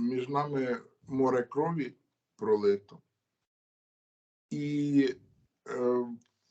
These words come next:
в Україні, ну, нема бачення, що, е, навіщо нам ця територія на Північному Сході. Що ми можемо там робити? Насправді, то імперія поставала як певний інтерес, е,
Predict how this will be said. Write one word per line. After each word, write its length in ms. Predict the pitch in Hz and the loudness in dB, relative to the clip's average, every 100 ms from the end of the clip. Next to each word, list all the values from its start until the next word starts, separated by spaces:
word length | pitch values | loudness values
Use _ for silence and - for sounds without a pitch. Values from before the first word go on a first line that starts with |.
| _ _ _ _ _ _ _ | _ _ _ _ _ _ _
в 100 | 143 | -12
Україні, 840 | 143 147 165 190 208 202 185 170 143 _ _ _ _ - - _ _ _ _ _ _ _ _ _ _ _ _ _ _ _ _ _ _ - | -10 -2 -2 -2 0 0 0 -2 -6 _ _ _ _ -20 -20 _ _ _ _ _ _ _ _ _ _ _ _ _ _ _ _ _ _ -8
ну, 380 | 76 - - - _ - - | -8 -8 -12 -20 _ -20 -8
нема 380 | 143 170 196 202 | 0 2 4 4
бачення, 640 | 147 190 202 196 170 143 | 4 4 4 0 -2 -4
що, 340 | - - 170 | -10 -8 -6
е, 380 | 156 - 139 131 151 | -4 0 0 0 -4
навіщо 480 | 143 160 147 - | -4 -4 -4 -6
нам 440 | 160 147 143 131 - - | -8 -6 -6 -8 -8 -14
ця 140 | - 143 | -4 -2
територія 600 | 143 135 135 143 131 117 | 4 2 4 0 0 0
на 540 | 117 110 107 107 107 - - | 0 -2 -4 -6 -12 -12 -14
Північному 560 | - 127 117 - 113 113 | -10 -8 -8 -8 -8 -8
Сході. 360 | - - - _ _ _ _ _ _ _ _ _ _ | -10 -16 -18 _ _ _ _ _ _ _ _ _ _
Що 320 | - - 202 196 | -16 6 8 8
ми 80 | |
можемо 420 | 170 165 156 143 139 | 4 0 -2 -6 -6
там 220 | 135 131 | -6 -6
робити? 380 | 131 117 110 - | -6 -6 -8 -8
Насправді, 560 | 170 135 - 208 214 170 | -10 -8 0 2 2 -2
то 160 | 170 | -4
імперія 440 | 156 160 180 170 147 | -6 -4 -2 0 0
поставала 680 | - - 147 143 160 156 143 | -2 -14 -10 -6 -6 -2 0
як 280 | 139 135 | 0 -2
певний 320 | - 147 147 139 | -6 -6 -4 -6
інтерес, 580 | 131 139 139 135 - | -4 -2 -2 -2 -8
е, 40 | 131 | -8